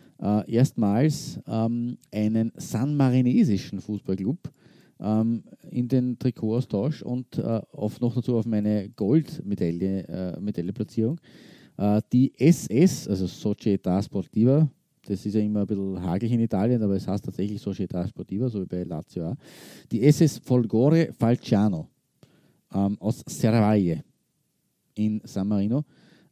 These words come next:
Ähm, aktuell in der Liga Gruppe B der Fußballmeisterschaft, wobei das ist jetzt nix, das heißt jetzt nichts, äh, äh, Schlechtes, sondern die San Marineser spielen ja mit fünfzehn Clubs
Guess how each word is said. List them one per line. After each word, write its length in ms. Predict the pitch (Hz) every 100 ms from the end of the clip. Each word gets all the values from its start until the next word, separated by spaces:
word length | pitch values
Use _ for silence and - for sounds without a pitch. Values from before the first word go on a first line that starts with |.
| -
Ähm, 380 | 107 110 113 117 _
aktuell 400 | - - 120 113
in 80 | 139
der 100 | 131
Liga 220 | 120 127
Gruppe 280 | 123 123 - - -
B 440 | 98 98 143 214 - -
der 80 |
Fußballmeisterschaft, 680 | 147 156 156 147 147 147 147
wobei 220 | 120 110 104
das 160 | 107
ist 100 | 113
jetzt 180 | 110 -
nix, 220 | 117 -
das 160 | 107 -
heißt 220 | 90 110
jetzt 100 | 127
nichts, 340 | 131 131 - -
äh, 40 |
äh, 560 | 110 113 90 104 95 107
Schlechtes, 520 | 98 98 - 170 - - - - -
sondern 400 | 120 113 120 117
die 300 | 123 113 90
San 240 | 110 104
Marineser 720 | 120 117 113 98 113 135 135 123 - -
spielen 400 | - 113 120 135
ja 240 | 113 104
mit 160 | 110 110
fünfzehn 500 | - 131 147 - 135
Clubs 460 | - 143 - -